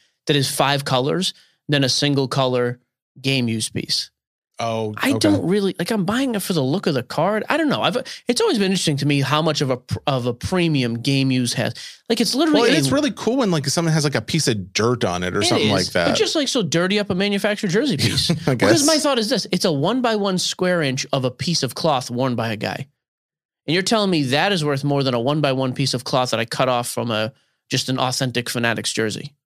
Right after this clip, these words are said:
Speaker 1: and put on a card. I don't
Speaker 2: Yeah,
Speaker 1: know. It, it's
Speaker 2: okay.
Speaker 1: funny to me the va-, like, the things that have assigned value. That'll never change, by the way. Game used is, like, unbelievable,
Speaker 2: Yeah.
Speaker 1: and especially for big stuff,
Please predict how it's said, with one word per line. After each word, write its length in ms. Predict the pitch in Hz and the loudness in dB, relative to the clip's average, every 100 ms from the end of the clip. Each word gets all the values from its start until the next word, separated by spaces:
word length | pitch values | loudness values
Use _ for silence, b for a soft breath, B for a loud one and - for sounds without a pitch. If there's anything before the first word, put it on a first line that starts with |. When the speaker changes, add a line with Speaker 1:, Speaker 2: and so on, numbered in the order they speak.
| _ _ _ | _ _ _
Speaker 1:
and 80 | 117 | -4
put 140 | 135 | -2
on 80 | 110 | 0
a 60 | 104 | -2
card. 320 | 123 107 - B B | -2 -4 -4 B B
I 80 | - | 0
don't 80 | 285 | 2
Speaker 2:
Yeah, 60 | 180 123 | 2 0
Speaker 1:
know. 60 | - | -2
It, 60 | 175 | -2
it's 80 | 139 | 0
Speaker 2:
okay. 120 | - | 2
Speaker 1:
funny 160 | 254 | 4
to 120 | 247 247 | 2 2
me 100 | 233 | 2
the 140 | 190 | 2
va-, 220 | 165 180 156 | 2 0 0
like, 160 | 160 | 0
the 80 | 147 | 0
things 260 | 143 160 156 | 0 0 0
that 80 | |
have 100 | 143 | 0
assigned 340 | 135 - 135 127 | 0 0 0 2
value. 280 | 127 143 143 | 2 0 0
That'll 200 | 185 190 | 0 0
never 200 | 165 143 | 0 -2
change, 380 | - 143 160 | -2 0 0
by 100 | 160 | 0
the 80 | 160 | 0
way. 220 | 165 170 175 B B 127 | 0 -2 -4 B B -2
Game 280 | 160 160 | 2 2
used 320 | 165 156 151 135 | 2 2 2 0
is, 140 | 113 | 0
like, 220 | 110 110 | 0 0
unbelievable, 800 | 139 135 120 113 120 120 120 117 - | 0 0 0 0 0 0 0 -2 -2
Speaker 2:
Yeah. 180 | 95 | -2
Speaker 1:
and 120 | 92 143 | 2 2
especially 320 | 147 202 233 | 2 2 0
for 140 | 151 | 0
big 280 | 110 123 135 | -2 0 0
stuff, 360 | - 151 175 | 0 -2 -2